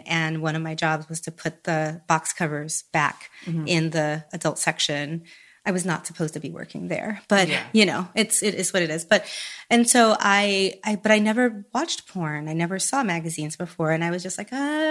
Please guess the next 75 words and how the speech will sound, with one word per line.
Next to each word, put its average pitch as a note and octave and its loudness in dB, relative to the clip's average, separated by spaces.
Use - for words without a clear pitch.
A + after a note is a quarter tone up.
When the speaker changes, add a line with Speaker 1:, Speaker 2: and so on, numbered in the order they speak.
Speaker 1:
I D#4 0
don't D#4 -2
know D4 -4
how C#4 -4
I C#4 -2
feel C4 -6
about C4 -6
doing B3 -2
that." A3 2
Um, G3+ 2
but A#3 4
it A3+ 4
got A#3 4
to D4 0
the D4 2
point G#3+ 0
where F3+ 2
I, F#3 6
there G3 0
was F#3 0
one F#3 0
day F3+ 4
where F3 2
my F3 -2
son F3 0
had F3+ 0
a - -4
hole E3+ -6
in A3 -2
his F3 -4
shoe. - -2
And F3 2
I F3 2
was F3 -8
just F#3 -6
like, F3 -6
"What?" F3+ -2
And F#3 0
I E3+ 0
was E3+ -4
three - -4
months E3+ -2
behind E3 -4
on D#3+ -4
my D#3+ -6
rent. A#3 0
And F3+ -2
I - 0
was F3+ 0
like, F#3 -4
"What F#3+ -2
am G#3+ 2
I B3 2
supposed A#3+ -6
to G3+ -4
do?" - -4
And F#3 -2
so - -4
I F#3 0
just - -6
started G#3 -2
calling. G3+ -2
I F3+ -4
was F3+ -6
calling B3+ -2
all G#3 2
these F3 -4
ads, F#3 0
trying - -6
to E3+ -4
figure F3 -6
out E3 -2
ways E3 -2
to F#3 -10
make D#3+ -10